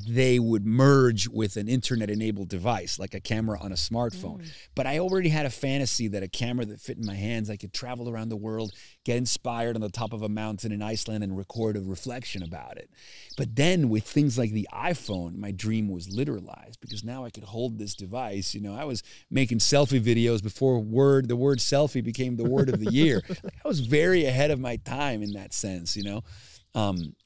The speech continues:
Speaker 1: but, uh, but I've always creatively used these tools to up the ante of the cinematic power of my media. Um,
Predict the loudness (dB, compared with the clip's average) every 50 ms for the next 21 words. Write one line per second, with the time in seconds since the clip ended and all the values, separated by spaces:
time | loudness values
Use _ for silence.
0 | _ -8 0 0 2 2 0 0 -2 -2 -2 -2 -4 -4 -4 -2 0 0 0 0
1 | 0 0 2 4 4 4 2 0 -4 -6 -10 _ _ -20 -20 -20 _ _ _ _
2 | _ _ _ -4 2 4 6 8 8 8 6 6 4 4 2 2 2 4 4 4
3 | 4 2 0 -2 -2 -2 -2 -2 -4 -2 -2 0 0 0 0 -2 -4 -8 -10 -12
4 | -10 -6 -2 -2 -2 -2 _ -6 -6 -6 -6 _ -4 -2 -2 0 -2 -2 -4 -4
5 | -4 -4 -4 -4 -6 -8 -8 -8 -6 -6 -4 -4 -2 -2 -2 -2 -2 -2 -4 -4
6 | -4 -4 -4 -6 -8 -10 -8 -6 -6 -4 -4 -4 -4 -6 -8 -8 -10 -8 -6 -6
7 | -4 -4 -2 -2 -2 -2 -2 -4 -6 -8 -12 _ _ _ -20 -20 -20 -20 -20 _
8 | _ -4 -2 -2 0 -2 -2 -6